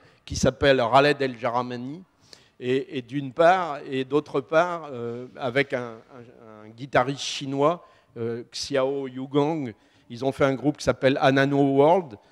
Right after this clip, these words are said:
Et donc, euh, ils m'ont fait l'honneur immense, quoi, de, de faire la musique du film. Et je, j'en rêvais, parce que finalement, je me suis aperçu qu'ils sont dans la,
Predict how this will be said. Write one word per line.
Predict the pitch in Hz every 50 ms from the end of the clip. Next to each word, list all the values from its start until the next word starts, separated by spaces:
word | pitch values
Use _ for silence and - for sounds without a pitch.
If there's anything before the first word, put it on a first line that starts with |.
| _ - - _ _ _ -
Et | 131 131
donc, | 131 160 156 160 151 - -
euh, | 139 131 131 131 127 131 135 - - - - - - - _ _ 269 - - - - - - - 196
ils | 165 151 147
m'ont | 160 165 165 156
fait | - - - 185
l'honneur | 165 156 160 165 165 170 180 196 202 196 180 151 160
immense, | 165 151 170 180 214 220 202 147 131 - - _
quoi, | - 135 127 123
de, | 123 131 135 135 139 139 143 131
de | 123 131 139
faire | - - 175 160
la | 151
musique | 135 139 143 139 120 127 139 127
du | 117 127 143
film. | 131 - - 175 175 185 202 196 180 160 139 _ _ _ _ _ _ -
Et | 123
je, | 107 117 120 135 143
j'en | 120 117 143 147 135
rêvais, | 135 160 160 143 143 160 160 175 196 202 202 196 - _ _ _ _ - -
parce | 147 151 -
que | - 175
finalement, | 160 - - 190 190 185 180 175 175 175 196 220 226
je | 196 160
me | 165 156
suis | 147 - 190
aperçu | 170 - - 143 123 - - - 196 208 214
qu'ils | _ - 165
sont | - - 180
dans | 165 156 151
la, | 147 147 139 135 139